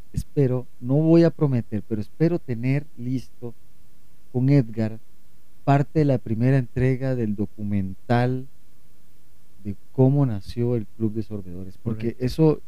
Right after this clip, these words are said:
Speaker 1: ya ustedes tuvieron
Speaker 2: <clears throat>
Speaker 1: un avance de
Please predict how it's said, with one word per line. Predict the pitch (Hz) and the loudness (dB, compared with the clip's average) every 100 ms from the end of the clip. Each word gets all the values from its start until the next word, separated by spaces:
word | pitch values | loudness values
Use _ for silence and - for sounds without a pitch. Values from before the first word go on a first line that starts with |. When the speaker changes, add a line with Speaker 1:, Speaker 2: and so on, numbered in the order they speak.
| - - - - 127 | -8 -8 -8 -8 0
Speaker 1:
ya | 123 | 2
ustedes | 123 - 131 127 | 2 4 4 6
tuvieron | 135 131 135 131 120 | 8 8 8 4 0
Speaker 2:
<clears throat> | |
Speaker 1:
un | 127 127 | -2 2
avance | 127 135 151 143 156 151 135 | 6 6 6 2 -2 -4 -4
de | 113 | -6